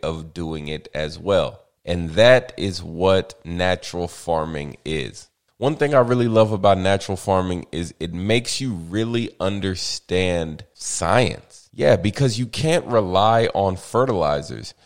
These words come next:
You can't rely on just reading a label and saying, "Oh, this should help." No, you have to actually be able to assess a plant, see what it needs, and then give it to it. Now, natural farming is not the same thing as Jadam,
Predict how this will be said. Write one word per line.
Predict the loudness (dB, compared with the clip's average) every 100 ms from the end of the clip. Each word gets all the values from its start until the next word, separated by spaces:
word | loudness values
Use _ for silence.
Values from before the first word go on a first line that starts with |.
| _ -10
You | -8
can't | 0 2 4
rely | 4 6 6 8 6 4
on | 2 0 0
just | -2 -2 -4
reading | -4 -2 -2 0
a | 0
label | 2 2 2 0 -2
and | -2
saying, | -2 0 -2 0
"Oh, | 2 2
this | 2 -2
should | -2 -4 -2
help." | 0 0 -2 -10 _ _ _
No, | 2 6 6
you | 4 4
have | 2
to | 0 0
actually | 0 0 -2 -4 0
be | 2
able | 2 2 -2
to | -2 -2
assess | -4 0 2 2 0
a |
plant, | -4 -4 -2 0 -2 -6 -20 _
see | -12 -8 -4 -2
what | 2 2
it | 2 0
needs, | -2 -2 -2 -6 -6
and | -2 0
then | -2 -2
give | -2 0
it | -2 -6
to | -10 -10
it. | -12 -18 _ _ -18 -16 -12 0
Now, | 2
natural | 6 6 6 2
farming | 4 6 6 6 0 0
is | -2 0
not | 2 4 6 4
the | 0
same | -2 0 0 -2
thing | -4 -2 -2 -2
as | -2 0 0 -2 -6
Jadam, | -6 -4 2 4 6 4 2